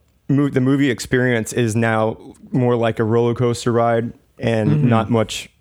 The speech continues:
Speaker 1: about the actual movie, which I could agree with for some movies, but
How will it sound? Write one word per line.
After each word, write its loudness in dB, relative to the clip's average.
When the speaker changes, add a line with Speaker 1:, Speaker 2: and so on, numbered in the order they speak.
Speaker 1:
about 0
the 0
actual 0
movie, 0
which 0
I 4
could -2
agree 2
with 2
for -4
some 0
movies, -2
but 0